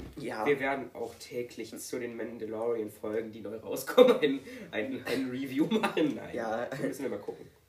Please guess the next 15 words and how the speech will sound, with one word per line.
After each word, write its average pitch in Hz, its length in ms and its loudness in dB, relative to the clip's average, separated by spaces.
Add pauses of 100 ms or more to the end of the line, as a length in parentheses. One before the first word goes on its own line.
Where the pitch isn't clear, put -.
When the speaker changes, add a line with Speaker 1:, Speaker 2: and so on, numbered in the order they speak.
(140)
Speaker 1:
Heißen 131 320 -6
wir 123 220 -6 (220)
Lego-Fan-Spoiler. 120 1300 -8 (200)
Ähm, 120 300 -10 (460)
auf - 180 -14
jeden 139 260 -4
Fall. 127 840 -6 (160)
Also 139 180 0
wir 160 100 2
sind 143 140 -2
sehr 139 160 8
große 127 320 -2
Marvel-Fans 117 720 -10 (180)
dazu - 360 -16
noch. - 180 -10